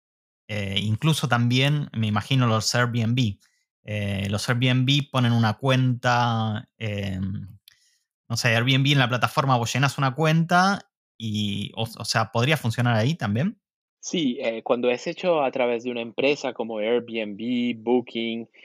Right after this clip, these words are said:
Speaker 2: y digamos, cuando es la empresa que paga directamente a la persona, sí, no hay ningún problema.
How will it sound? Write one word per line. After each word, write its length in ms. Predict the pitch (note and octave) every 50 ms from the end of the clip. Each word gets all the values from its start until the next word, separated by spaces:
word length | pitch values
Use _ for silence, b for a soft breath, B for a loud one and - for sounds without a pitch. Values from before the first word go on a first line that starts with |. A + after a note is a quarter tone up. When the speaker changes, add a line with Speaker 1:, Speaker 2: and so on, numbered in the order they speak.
| B B _
Speaker 2:
y 360 | - G#2+ G#2+ G#2+ G#2+ G#2+ G#2
digamos, 480 | G#2 G#2+ G2+ G2 G2 G#2 G2 - - -
cuando 300 | - G#2+ G#2 G#2 G2 F#2
es 220 | G#2+ B2 C3 B2+
la 120 | C3+ B2+ A#2
empresa 680 | A2 G#2+ F#2+ - A2+ A2+ C3 D3 C#3+ - - G#2 F#2 -
que 140 | - - G2+
paga 400 | - _ - A#2+ C3 C3 B2+ A#2
directamente 640 | A2 G#2+ G#2+ G#2 G#2+ G2 - - G#2+ A2 G#2 - A2
a 20 |
la 100 | G#2+ G#2+
persona, 520 | G#2 - G2 - - A2+ A#2 C3 C#3+ D3+ - _ _ _ _ _ _ _ _
sí, 280 | - - - D3 A#2+
no 100 | A2+ A2
hay 60 | G#2 G#2+
ningún 220 | A2 A2 A2+ G#2
problema. 460 | G#2 G#2+ G#2 G#2 G#2 F#2+ E2+ D#2+ -